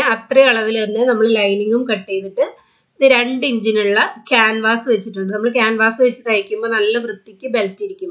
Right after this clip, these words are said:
അല്ലാന്നുണ്ടെങ്കിൽ ഇങ്ങനെ ചുളുങ്ങി ചുളുങ്ങി പോകും. നമ്മൾ അരവണ്ണത്തിൽ അരയ്ക്ക് കെട്ട്, സ്കേർട്ട് കെട്ടുമ്പോൾ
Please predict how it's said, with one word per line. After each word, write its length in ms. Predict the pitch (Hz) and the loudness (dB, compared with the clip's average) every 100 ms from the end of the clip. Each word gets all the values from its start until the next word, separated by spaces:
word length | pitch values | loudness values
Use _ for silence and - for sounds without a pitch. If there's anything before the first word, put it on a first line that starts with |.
| - | -8
അല്ലാന്നുണ്ടെങ്കിൽ 600 | 220 226 233 247 233 233 | 0 2 2 2 2 2
ഇങ്ങനെ 180 | 233 247 | 2 0
ചുളുങ്ങി 360 | 262 247 254 | 0 0 0
ചുളുങ്ങി 300 | 262 233 202 196 | -2 -4 -4 -6
പോകും. 220 | 190 185 | -8 -10
നമ്മൾ 200 | 208 214 240 - _ _ - | -6 -6 -8 -12 _ _ -4
അരവണ്ണത്തിൽ 600 | 226 226 226 226 233 240 | 0 2 2 0 -2 0
അരയ്ക്ക് 480 | 226 226 226 - 254 | 0 0 -4 -8 -4
കെട്ട്, 280 | 254 226 - _ _ | 0 0 -2 _ _
സ്കേർട്ട് 460 | - - 233 226 262 | -16 -2 0 0 0
കെട്ടുമ്പോൾ 580 | - 233 - 226 220 | 2 2 0 -2 0